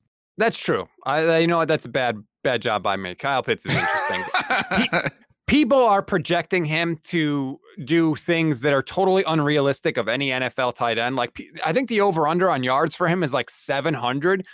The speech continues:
Speaker 1: which would
Speaker 2: Im-,
Speaker 1: be more yards
Speaker 2: impossible.
Speaker 1: for, for a rookie tight end since, I think, Jeremy Shockey, I wanna say in two thousand two. Like,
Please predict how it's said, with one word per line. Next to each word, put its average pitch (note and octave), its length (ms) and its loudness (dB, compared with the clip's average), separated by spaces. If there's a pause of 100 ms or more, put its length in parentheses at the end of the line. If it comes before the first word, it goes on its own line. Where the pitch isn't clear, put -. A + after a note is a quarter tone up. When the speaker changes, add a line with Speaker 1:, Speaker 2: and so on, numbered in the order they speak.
(140)
Speaker 1:
which F#3+ 260 0
would A#3 120 4
Speaker 2:
Im-, - 40 2
Speaker 1:
be A3+ 140 4
more A3 280 6
yards G#3+ 340 2
Speaker 2:
impossible. G2+ 280 -2 (120)
Speaker 1:
for, - 60 -20
for G3 220 2
a F#3 60 4
rookie G3 300 2
tight F3+ 300 0
end F3+ 240 0
since, F3 340 -4
I E3 100 0
think, F3+ 220 -4
Jeremy F#3 360 0
Shockey, F3+ 600 -2
I D3+ 40 2
wanna E3 180 2
say E3+ 200 0
in C#3+ 80 -6
two E3+ 160 -8
thousand D3+ 500 -2
two. G3 300 2
Like, D3 240 -2